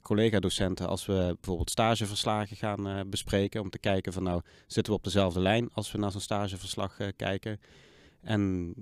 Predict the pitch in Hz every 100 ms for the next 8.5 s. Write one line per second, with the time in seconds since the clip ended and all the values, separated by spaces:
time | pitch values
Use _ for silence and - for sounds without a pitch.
0 | - 90 82 82 82 85 90 87 101 90
1 | - 92 87 82 - - 90 92 85 -
2 | - 85 80 82 - - 131 139 123 -
3 | 123 - 117 104 - 92 - 95 92 -
4 | 95 92 90 95 95 90 95 90 - 90
5 | 87 85 85 85 87 101 98 107 104 98
6 | 107 101 101 95 - - - - - 98
7 | 110 101 - _ _ _ - 87 85 82
8 | 82 82 82 80 80